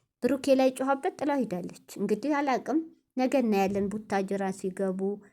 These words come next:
በዛ ወይ አኩርፋ ይሆን ወይ ይታረቁ አናቅም። እሱ ችግር የለም፣ ሀቁ ከወጣላት ከሰዳቢዎቹም ነጻ ትሆናለች። ብዙ ነገር ተብላበታለች ሰሞኑን፣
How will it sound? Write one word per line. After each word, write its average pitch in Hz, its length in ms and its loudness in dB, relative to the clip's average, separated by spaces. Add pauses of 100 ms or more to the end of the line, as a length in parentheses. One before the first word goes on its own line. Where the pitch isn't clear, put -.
(220)
በዛ 196 400 0 (140)
ወይ 202 220 2
አኩርፋ 208 440 -4 (160)
ይሆን 214 320 0
ወይ 214 140 0
ይታረቁ 208 580 -2
አናቅም። 254 520 0
እሱ 196 200 -8
ችግር 214 340 -4
የለም፣ 208 300 0
ሀቁ 214 340 -2
ከወጣላት 190 720 -2 (280)
ከሰዳቢዎቹም 208 880 0
ነጻ 214 300 0
ትሆናለች። 190 520 -2
ብዙ 233 220 -6
ነገር 202 340 -2
ተብላበታለች 185 920 -4
ሰሞኑን፣ 190 400 -4